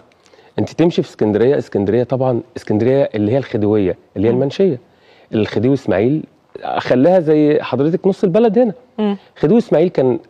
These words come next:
Speaker 1: خلى مصر قطعة من أوروبا، بمعنى
Speaker 2: مم.
Speaker 1: إن هو، آه، خلى مصر توصل إن هي بتضارع لندن وباريس في ال-، في ال-، في الشياكة والأناقة.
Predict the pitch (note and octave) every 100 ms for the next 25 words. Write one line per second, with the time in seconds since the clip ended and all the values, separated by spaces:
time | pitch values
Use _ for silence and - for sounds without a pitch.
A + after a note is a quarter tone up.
0 | - - D3 E3+ E3 - - A#2+ C#3+ -
1 | - D3 C3 A2+ G2 F#2+ - _ - A2
2 | C3 C#3+ C#3+ A#2+ C3+ E3 - - _ -
3 | - - - - - - D3 E3+ F3+ E3+
4 | C3 D3 - D#3+ - D#3+ D3 E3 D#3 -
5 | A#2 C3+ C#3+ C#3 C3+ C#3 C#3+ C3+ A#2+ -
6 | - _ _ _ _ _ _ _ _ -
7 | - _ - D3+ D#3+ B2+ B2 A#2+ A#2+ B2+
8 | D#3 C3+ - - A#2 A2+ A2 A2 A2 -
9 | - - - _ - B2 - C3+ C#3+ C#3
10 | C3+ A#2+ A#2 G2+ G#2+ A#2+ C3+ D3 - A#2